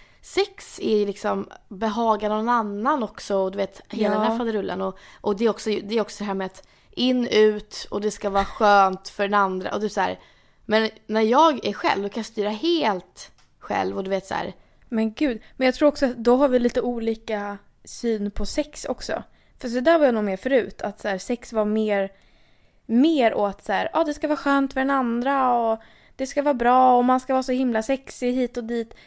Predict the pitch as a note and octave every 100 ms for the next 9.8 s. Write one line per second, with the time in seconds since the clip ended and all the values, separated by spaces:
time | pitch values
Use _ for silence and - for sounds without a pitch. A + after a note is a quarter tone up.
0 | _ G#3+ C4+ C4+ G#3+ G3+ G3 - - _
1 | - - - - A#3 A3 G3+ - B3+ C4
2 | C4 - G#3 D3+ F3 - - - - -
3 | A#3+ A3 B3+ B3+ B3 - C4 A#3+ A#3+ C#4
4 | B3+ C4+ B3 G#3+ G#3+ G3 F#3+ C4+ C#4+ C#4+
5 | B3+ G#3+ F#3+ F#3+ - F3 F#3 - G3+ G3+
6 | A3 A3+ A3+ G#3 G3+ G3+ G#3 - D#4+ A#3
7 | G3 G#3 G3+ - - - - - - _
8 | _ _ G#3 G3 - G3+ G#3 - - F#3+
9 | - - A#3 G3 F#3 G#3 F#3 F3+